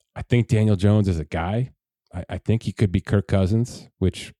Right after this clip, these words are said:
you know, by the way, is what, year twelve here for him? I think he could be that guy, a guy that we hate, we love to hate, hate to love for a decade in this league, which is good enough. That's good enough quarterback play if you do the rest of the roster correctly.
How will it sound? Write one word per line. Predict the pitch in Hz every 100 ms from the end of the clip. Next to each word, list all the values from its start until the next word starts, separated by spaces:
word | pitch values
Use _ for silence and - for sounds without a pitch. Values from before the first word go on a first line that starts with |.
| _
you | -
know, | 87
by | 82 90
the |
way, | 92 85
is |
what, | 87 87 82
year | 95 98
twelve | - 90 95 107
here | 117 117
for | 123
him? | 117 120 127 _ _ _ _ _ _ _ _ _ _ _
I | 101
think | 117 131
he | 117
could | 110
be | 110
that | 107 95 -
guy, | 90 101 87 104 _ _ -
a |
guy | 107 104
that | 101
we | 98
hate, | 85 -
we | 107
love | 95 104
to | 95 80
hate, | 101 95
hate | 107 101
to | 78
love | 90 95 85
for | - - 82 82 _ -
a |
decade | 101 - 101 95 82
in | 85
this | 85 76
league, | 101 98 87 - _ _ _ _ _ _ _
which | 98 90
is | 95
good | - 113
enough. | 127 165 135 - - -
That's | 107
good | - 139
enough | 143 143
quarterback | - 147 110 95 -
play | 101
if | 98 -
you |
do | 92 104
the | 101
rest | 104 -
of |
the | 107
roster | 104 107 -
correctly. | 95 107 110 - -